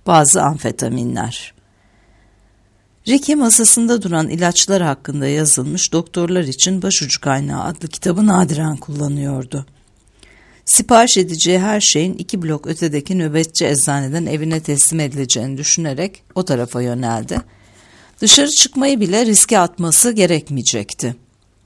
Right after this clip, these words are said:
Sandalyesinde oturmuş rehberdeki bilgileri hızla gözden geçirdi.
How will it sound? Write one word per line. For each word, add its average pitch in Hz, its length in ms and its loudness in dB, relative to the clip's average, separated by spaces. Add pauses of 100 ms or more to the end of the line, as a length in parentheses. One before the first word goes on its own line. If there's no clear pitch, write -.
(580)
Sandalyesinde 185 840 4
oturmuş 147 540 -2
rehberdeki 151 640 2
bilgileri 143 460 -2
hızla 170 340 0
gözden 131 520 -2
geçirdi. 123 580 -4